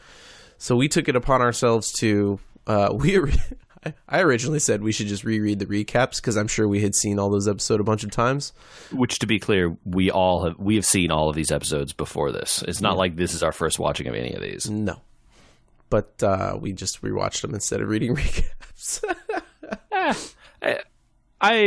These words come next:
Speaker 2: rewatched almost all of them.
Speaker 1: Right. Um, yeah, it's just too hard not to. There, those, that list is so good.
Speaker 2: Some of them are really great.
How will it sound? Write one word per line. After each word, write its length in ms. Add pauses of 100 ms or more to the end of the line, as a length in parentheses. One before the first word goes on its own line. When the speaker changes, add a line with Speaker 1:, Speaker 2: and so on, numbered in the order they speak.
(100)
Speaker 2:
rewatched 680 (120)
almost 500
all 240
of 100
them. 220 (200)
Speaker 1:
Right. 440 (280)
Um, 540 (2000)
yeah, 360
it's 200
just 260
too 140
hard 220
not 260
to. 200 (100)
There, 180
those, 260
that 320
list 320
is 80
so 240
good. 340 (480)
Speaker 2:
Some 200
of 100
them 140
are 100
really 260
great. 380